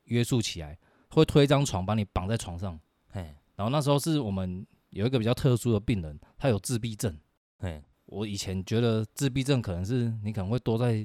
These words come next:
Speaker 1: 蹲在角落，然后在那边画圈圈那种。
Speaker 2: 哦，对，对，对，对，对。
Speaker 1: 对，对，然后不敢看大家那种很自闭这样。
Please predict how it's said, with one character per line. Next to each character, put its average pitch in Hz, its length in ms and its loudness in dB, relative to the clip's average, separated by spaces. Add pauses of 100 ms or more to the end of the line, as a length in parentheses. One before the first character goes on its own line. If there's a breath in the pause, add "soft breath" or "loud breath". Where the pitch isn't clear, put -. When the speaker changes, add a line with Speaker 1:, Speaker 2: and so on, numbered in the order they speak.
Speaker 1:
蹲 139 160 2
在 143 120 0
角 92 240 -6
落， 104 320 -2
然 95 100 -4
后 110 60 0
在 120 80 0
那 123 60 2
边 123 220 0
画 123 220 2
圈 117 180 0
圈 113 200 -2
那 120 80 0
种。 113 100 2
Speaker 2:
哦， - 20 0
对， 107 80 0
对， 95 140 -2
对， 90 100 -6
对， - 20 -10
对。 82 140 -4
Speaker 1:
对， 110 120 0
对， 101 80 0
然 101 100 0
后 120 60 0
不 139 160 0
敢 92 220 -4
看 117 200 -2
大 110 140 0
家 98 160 -4
那 104 60 -2
种 98 140 -4
很 85 160 -12
自 113 220 -4
闭 104 140 -4
这 101 100 -4
样。 92 100 -4